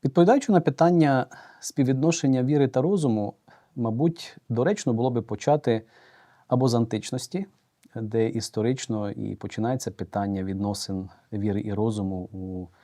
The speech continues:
християнській традиції, е, через такий своєрідний шлюб юдео-християнської культури з греко-римською,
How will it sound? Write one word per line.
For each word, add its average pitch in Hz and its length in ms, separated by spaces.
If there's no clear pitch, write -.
християнській 104 500
традиції, 101 600
е, 101 340
через 98 240
такий 107 240
своєрідний 101 580
шлюб 113 400
юдео-християнської 101 1000
культури 98 380
з 95 60
греко-римською, 107 760